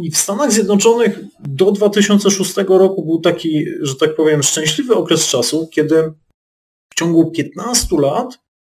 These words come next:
od dołka w dziewięćdziesiątym drugim roku, bo to był dołek po takim niewielkim, em, kryzysie, em, od tego momentu, od dziewięćdziesiątego drugiego roku, przez piętnaście lat non-stop rynek nieruchomości w Stanach Zjednoczonych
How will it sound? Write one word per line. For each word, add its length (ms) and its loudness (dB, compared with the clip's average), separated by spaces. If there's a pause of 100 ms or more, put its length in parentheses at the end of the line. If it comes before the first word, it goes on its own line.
(420)
od 220 -4
dołka 360 6
w 60 -2
dziewięćdziesiątym 580 -2
drugim 320 -2
roku, 340 0
bo 120 -8 (240)
to 120 2
był 160 -6
dołek 320 2
po 60 -18
takim 260 -4
niewielkim, 500 0
em, 320 -4 (240)
kryzysie, 520 0 (640)
em, 680 -4 (360)
od 280 -2
tego 280 0
momentu, 440 2
od 100 -2
dziewięćdziesiątego 520 -2
drugiego 420 0
roku, 260 0
przez 240 -6
piętnaście 580 -2
lat 360 0
non-stop 640 2
rynek 300 -2
nieruchomości 500 -4
w 60 -8
Stanach 280 -2
Zjednoczonych 600 -4